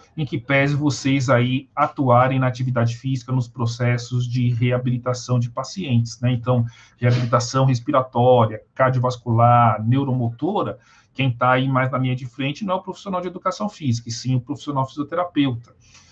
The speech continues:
Veja só que absurdo. A medicina esportiva é uma especialidade médica reconhecida pela, é, Associação Médica Brasileira. Existe residência em medicina esportiva e medicina do esporte,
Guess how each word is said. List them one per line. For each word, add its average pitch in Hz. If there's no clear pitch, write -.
Veja 175
só 180
que 175
absurdo. 147
A 175
medicina 180
esportiva 120
é 139
uma 156
especialidade 180
médica 151
reconhecida 135
pela, 151
é, 131
Associação 143
Médica 147
Brasileira. 143
Existe 156
residência 160
em 151
medicina 139
esportiva 120
e -
medicina 120
do 120
esporte, -